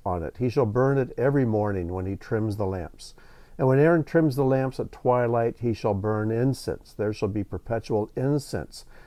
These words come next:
before Adonai throughout your generations. You shall not offer any strange incense on this altar, or a burnt offering, or a meal offering, and you shall not pour out a libation on it."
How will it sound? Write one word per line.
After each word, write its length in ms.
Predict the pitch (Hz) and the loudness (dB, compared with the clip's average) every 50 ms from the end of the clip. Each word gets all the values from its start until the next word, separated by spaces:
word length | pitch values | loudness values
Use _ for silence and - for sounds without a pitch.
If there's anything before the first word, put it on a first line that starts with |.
| - - - | -20 -10 -10
before 320 | 143 - 139 123 113 - - 131 | -6 0 2 2 2 2 0 2
Adonai 600 | 127 139 143 143 131 120 117 107 107 107 110 110 | 2 4 4 4 4 4 2 0 0 0 -2 -2
throughout 400 | 107 - 104 95 95 104 110 - | 0 0 0 2 2 0 -2 -2
your 100 | 107 95 | -4 -4
generations. 880 | 87 95 101 95 92 90 92 95 104 - - 67 - - - - - - - - - - - - - - - - - | -2 -2 -2 -2 0 0 0 -2 -2 -4 -8 -14 -18 -18 -20 -20 -20 -20 -20 -20 -20 -20 -20 -20 -20 -20 -14 0 0
You 80 | 151 | 2
shall 160 | - - 165 151 | 6 8 8 8
not 180 | 175 196 190 | 8 6 6
offer 320 | 165 156 160 156 - 143 131 | 8 8 6 6 4 4 2
any 220 | 131 131 131 117 | 4 4 2 0
strange 600 | - - - 139 127 127 131 131 127 117 104 113 - - | -4 -4 2 4 6 6 6 4 4 2 0 0 -2 0
incense 640 | 127 127 135 135 120 - - 107 87 73 - - - | 0 2 2 2 0 0 0 0 0 0 -6 -6 -2
on 180 | 120 110 107 104 | 0 0 0 0
this 220 | 104 101 - - | -2 -4 -2 0
altar, 400 | 110 104 107 107 110 107 92 87 | 2 2 4 2 2 0 0 -2
or 200 | - 101 95 95 | -2 -2 -2 -2
a 60 | 92 | -2
burnt 320 | 90 92 104 107 110 110 - - | -2 0 0 0 0 -2 -4 -6
offering, 500 | 110 107 113 117 120 - - 120 113 113 | -4 0 0 0 -2 -2 -2 -2 -2 -2
or 200 | 117 117 110 95 | -2 -4 -4 -4
a 40 | 92 | -2
meal 300 | 92 95 107 117 120 117 | -2 -2 0 0 0 2
offering, 500 | 113 117 120 117 - - 110 104 107 107 - - - - - - - - | 2 0 0 -2 -2 -2 -2 -2 -2 -6 -8 -14 -20 -20 -20 -20 -12 -4
and 160 | 139 120 123 | -2 2 2
you 80 | 127 110 | 2 0
shall 260 | - - 165 175 175 | 2 4 6 6 6
not 280 | 170 160 147 - - | 6 2 -2 -4 -6
pour 220 | - - 139 131 131 | 0 2 4 6 6
out 160 | 123 123 123 | 4 4 2
a 60 | 117 | 2
libation 920 | 107 110 110 107 98 90 85 98 101 104 113 110 - - 110 98 92 98 - - | 0 2 0 0 -2 -2 -2 -2 -2 -2 -2 -2 -4 -4 -4 -4 -4 -6 -8 -8
on 240 | 113 110 104 104 90 | -8 -6 -6 -6 -6
it." 160 | 82 - - | -8 -10 -12